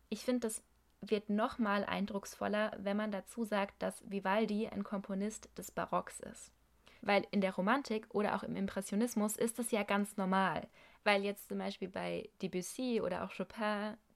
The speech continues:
die ja viel später gelebt haben, also die, die Einflüsse von der Romantik und dem Impressionismus und Expressionismus schon hatten, da ist es ja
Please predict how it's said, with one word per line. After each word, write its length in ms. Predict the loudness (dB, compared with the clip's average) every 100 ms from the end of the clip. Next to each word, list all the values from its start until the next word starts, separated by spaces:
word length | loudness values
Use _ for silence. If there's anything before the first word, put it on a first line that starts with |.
| -6
die 120 | -2
ja 280 | -2 -2 -6 -10 _ _ -20 -20 _ _ _
viel 280 | -10 -4 -2
später 460 | 0 2 0 -2
gelebt 340 | -8 -8 -10 -8
haben, 200 | -8 -6
also 220 | -6 -6
die, 280 | -6 -4 -6 -8 -20 -10
die 60 | -4
Einflüsse 320 | -2 -2 -6
von 160 | -4 -4
der 100 | -4
Romantik 580 | -4 0 0 -2 -6 -8
und 160 | -8
dem 120 | -6
Impressionismus 760 | -6 -8 -8 -6 -4 -4 -8 -8
und 80 | -6
Expressionismus 720 | -6 -4 -6 -6 -8 -8 -8
schon 200 | -8 -4
hatten, 440 | -4 -2 -4 -4 -8 -20 -20 _ _ _ 0
da 120 | 0
ist 160 | 2 -2
es 140 | -2
ja 200 | 0 -2